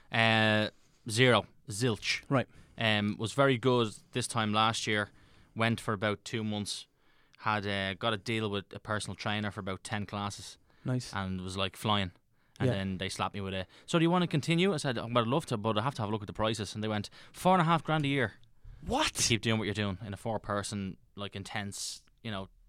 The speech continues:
Speaker 1: three times a week thing." And he went, "Look, you'd spend that on booze, you'd spend it on smokes." Not that I smoke, but, you know, like,
Speaker 2: Yeah.
Speaker 1: whatever your luxury is.
Speaker 2: Yeah.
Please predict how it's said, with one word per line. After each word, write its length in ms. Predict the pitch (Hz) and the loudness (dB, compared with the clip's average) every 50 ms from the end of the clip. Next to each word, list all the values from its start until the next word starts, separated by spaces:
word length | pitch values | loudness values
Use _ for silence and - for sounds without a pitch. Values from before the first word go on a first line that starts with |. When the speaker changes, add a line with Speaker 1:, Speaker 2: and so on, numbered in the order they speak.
| _ _ | _ _
Speaker 1:
three 160 | - - 104 101 | -12 -10 -10 -8
times 220 | - 101 98 92 | -6 -6 -6 -6
a 60 | 98 | -6
week 180 | 95 98 95 - | -6 -8 -6 -6
thing." 160 | 107 95 92 - - - - - - - - | -8 -8 -8 -10 -16 -20 -20 -20 -20 -16 -10
And 540 | - 104 101 101 98 98 98 98 95 92 85 | -6 -4 -4 -2 -2 -2 -2 -2 -4 -6 -8
he 240 | - - - - 113 | -10 -10 -10 -8 -6
went, 160 | 113 113 113 | -4 -4 -2
"Look, 220 | 123 147 139 - 135 | -4 -4 -6 -6 -10
you'd 100 | 127 - | -10 -8
spend 260 | - - 135 139 135 | -6 -4 -4 -2 -2
that 60 | 123 | -4
on 140 | 92 113 110 | -4 -4 -4
booze, 280 | 107 117 120 120 117 | -4 -4 -2 -2 -4
you'd 120 | 110 104 - | -4 -6 -6
spend 240 | - 113 113 117 113 | -8 -8 -6 -6 -6
it 60 | - | -6
on 200 | 104 101 98 92 | -6 -6 -6 -6
smokes." 420 | - - 104 104 95 - - - - | -6 -6 -6 -6 -6 -8 -10 -10 -10
Not 100 | 107 - | -8 -4
that 80 | 98 | -2
I 80 | 104 107 | 0 0
smoke, 240 | - - 95 95 - | 0 -2 -6 -8 -6
but, 140 | - 104 - | -6 -6 -2
you 60 | 101 | 0
know, 220 | 110 107 104 101 - - | 2 2 2 2 0 0
like, 120 | 98 135 | 2 4
Speaker 2:
Yeah. 100 | 143 143 | 4 6
Speaker 1:
whatever 260 | 117 117 123 110 110 | 8 8 6 6 6
your 140 | 104 104 101 | 4 4 4
luxury 440 | 101 107 104 - - 117 104 101 104 | 2 2 0 0 -2 -2 0 2 2
is. 300 | 104 101 95 - - - | 2 2 0 -4 -8 -2
Speaker 2:
Yeah. 220 | - 151 151 143 | 2 4 4 4